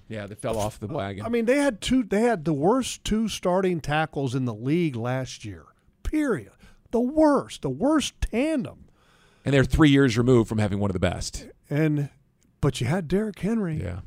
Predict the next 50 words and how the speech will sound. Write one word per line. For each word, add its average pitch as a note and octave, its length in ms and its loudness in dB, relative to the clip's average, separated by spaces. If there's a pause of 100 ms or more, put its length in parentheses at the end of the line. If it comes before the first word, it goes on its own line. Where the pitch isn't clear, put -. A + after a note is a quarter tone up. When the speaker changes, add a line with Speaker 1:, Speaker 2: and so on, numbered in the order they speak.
(220)
Speaker 2:
Derrick D#3+ 260 0
Henry G3+ 300 2
ought D#3 120 4
to D3 60 2
get, C#3+ 220 -2
he G3 180 0
should E3+ 220 0
have B2+ 80 -6
gotten C#3+ 220 0
a A2 40 -6
big C3+ 240 -2
bonus - 520 -8 (320)
at B2 160 -8
the C3 80 -4
end C3 100 -2
of B2 60 -2
that A#2 180 -6
year F#2+ 180 -18 (100)
Speaker 1:
They, D#3 420 4
um, F2 220 2
Speaker 2:
for D3 100 -8
Speaker 1:
they E3 100 6
Speaker 2:
carrying G#3 300 4
him, G2 80 -16
'cause D#3 160 -4
he A#3 100 0
carried C4 380 2
him. - 120 -16 (200)
Speaker 1:
Well, F#2 200 -6
he's - 580 -16
Speaker 2:
Carried D#4 300 -2
him B3 120 4
to - 60 -10 (580)
Speaker 1:
here. - 60 6
Speaker 2:
have C#4 100 0
a C4+ 40 -4
chance C4+ 680 -2
Speaker 1:
Yeah. - 120 -10 (240)
Speaker 2:
to G3 80 -2
win C4 240 2
here. B3+ 420 4
Speaker 1:
Out F2 140 -8
here. G#2+ 180 -10 (300)
Yeah. - 80 -2
Speaker 2:
And, G#3 180 0 (360)
and G3+ 180 -8
damn C#4+ 260 6
near D#4 180 6
got D4+ 320 4
it G#3 140 -8